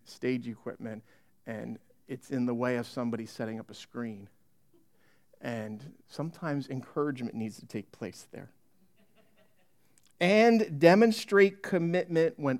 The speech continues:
others want to quit. You need to see possibilities when others don't. Encourage people when they are feeling defeated. And demonstrate commitment when others want to quit. The second quote, uh,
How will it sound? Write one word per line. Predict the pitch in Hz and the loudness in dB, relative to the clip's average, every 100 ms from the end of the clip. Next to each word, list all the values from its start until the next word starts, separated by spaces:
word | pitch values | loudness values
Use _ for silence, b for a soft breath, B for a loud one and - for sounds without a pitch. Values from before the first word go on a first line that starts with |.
| 131 | -2
others | 135 147 147 - | -2 0 -2 -6
want | 127 120 95 | -6 -8 -8
to | - | -14
quit. | - - - _ _ _ _ _ _ _ _ _ _ _ _ _ _ _ _ _ _ _ _ _ _ _ | -12 -12 -12 _ _ _ _ _ _ _ _ _ _ _ _ _ _ _ _ _ _ _ _ _ _ _
You | 135 | 0
need | 147 147 | 0 0
to | |
see | 143 185 | -4 -6
possibilities | 165 165 160 151 156 151 165 160 | -2 -2 -2 0 2 4 2 2
when | 131 | 2
others | 123 139 156 135 | 0 0 -2 -2
don't. | 120 120 131 | -2 -2 -2
Encourage | 143 - 175 170 - | -4 0 2 0 -2
people | 160 160 147 | -6 -4 -2
when | 143 135 | 0 0
they | 135 | 2
are | 127 | 0
feeling | - 151 147 | 0 2 2
defeated. | 127 - 151 127 120 - b b b b | 0 -4 -2 -2 -2 -6 b b b b
And | 123 113 | 0 4
demonstrate | 135 151 156 - 143 135 - - | 4 4 0 -2 0 0 -6 -6
commitment | 139 147 123 110 - _ _ _ | -2 0 0 -2 -6 _ _ _
when | 120 110 | -8 -2
others | 120 127 120 107 | 0 0 -2 -6
want | 117 117 107 | -8 -8 -8
to | 110 | -12
quit. | - 113 107 - _ _ _ _ _ _ _ _ - | -10 -10 -10 -16 _ _ _ _ _ _ _ _ -10
The | 220 | -6
second | - 202 190 175 | 0 2 2 -2
quote, | - 175 165 165 | 6 8 8 6
uh, | 151 143 | 4 4